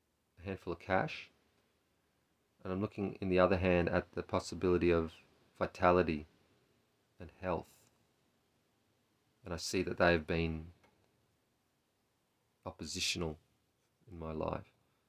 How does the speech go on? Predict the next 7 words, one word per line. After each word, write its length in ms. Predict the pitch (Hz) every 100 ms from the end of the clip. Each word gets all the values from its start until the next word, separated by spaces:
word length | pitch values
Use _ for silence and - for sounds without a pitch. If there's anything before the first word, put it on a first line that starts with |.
| _ _ _ _ _ _ _ _ _ 175 175 -
And 240 | 90 90 - _ _ _ _ _ _ _ _ _ _ _ _ -
I 80 | 98
don't 120 | 104
know 120 | 98
about 220 | 85 87 95
you, 300 | 95 92 107
but 160 | 95